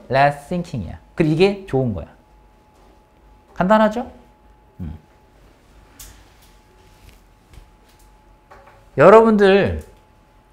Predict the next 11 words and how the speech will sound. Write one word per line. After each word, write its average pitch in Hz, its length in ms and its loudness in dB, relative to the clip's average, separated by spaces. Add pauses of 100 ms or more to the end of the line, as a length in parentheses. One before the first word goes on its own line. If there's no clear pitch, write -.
(480)
내가 160 300 4
지문을 196 520 0
빠르게 220 360 4
나중에 151 320 4
이제 160 100 -2
시험 233 220 0
기간 196 260 0
되고 139 180 -2
직전에 170 400 -2
됐을 123 320 -4
때 101 380 -6